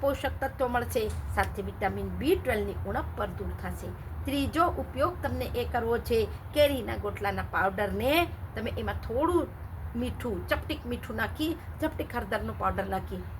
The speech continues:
દાંત ઉપર તમે સરસથી ઘસી લેશો. દાંતમાં તમને જે મોંથી દુર્ગંધ આવતી હશે,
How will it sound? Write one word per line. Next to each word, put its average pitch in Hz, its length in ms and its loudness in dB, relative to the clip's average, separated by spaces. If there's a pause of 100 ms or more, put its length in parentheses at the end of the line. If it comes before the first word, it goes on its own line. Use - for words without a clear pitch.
(100)
દાંત 254 300 8
ઉપર 277 240 -2
તમે 254 260 -4
સરસથી 233 420 -6
ઘસી 208 420 -4
લેશો. 208 400 0 (320)
દાંતમાં 220 480 4
તમને 196 240 -4
જે 190 160 -2
મોંથી 196 380 -4
દુર્ગંધ 196 480 2
આવતી 233 320 0
હશે, 214 280 2